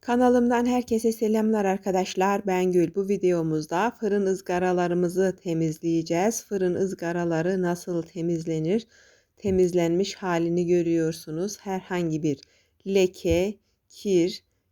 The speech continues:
yağ, artı görünmüyor. Parlak bir şekilde gördüğünüz gibi. Şimdi eski halini göstermek istiyorum. Eski hali bu şekilde. Fırın tellerimiz oldukça fazla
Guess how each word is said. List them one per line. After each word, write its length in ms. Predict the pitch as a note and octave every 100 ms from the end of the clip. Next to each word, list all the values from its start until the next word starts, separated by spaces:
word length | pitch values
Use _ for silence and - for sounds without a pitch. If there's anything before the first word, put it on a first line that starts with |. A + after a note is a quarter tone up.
| -
yağ, 460 | G3+ F3 E3+ G3 - _ _
artı 760 | F#3 F3+ F3 - F3+ F3 G3+
görünmüyor. 960 | A3+ F3 F#3+ F#3 F3+ E3+ D#3+ E3 G#3+ - _ _ _ _ _ _ _ _ _ _ _
Parlak 600 | - G#3 G3 F3 E3+ -
bir 100 | F3+
şekilde 600 | F3 - F3 - E3 E3+
gördüğünüz 760 | F#3 E3+ E3 D#3+ E3+ E3 D#3+ D#3
gibi. 260 | D#3+ E3 G3
Şimdi 300 | - F#3+ F#3+
eski 440 | - G3+ - A3
halini 540 | G3+ F#3+ F3 E3+ F3+
göstermek 720 | F3+ F3+ - - F#3+ F#3+ G3 G3
istiyorum. 760 | E3+ - E3 D#3 D3+ D#3+ G#3 - _ _ _ _ _ _ _ -
Eski 420 | G#3 - - F3
hali 600 | F3+ F3 E3 D#3+ F#3 C4 _ _
bu 100 | -
şekilde. 680 | G3 F#3 F3 - D#3 D#3 F3+ - _ _ _ _ _
Fırın 500 | - - G#3+ G3 F3+
tellerimiz 840 | D3+ - G3 F3+ E3+ E3 E3+ G#3+ -
oldukça 500 | - F#3+ F#3+ F#3 -
fazla 680 | G#3+ - F#3+ F3+ G3+ F3+ D#3+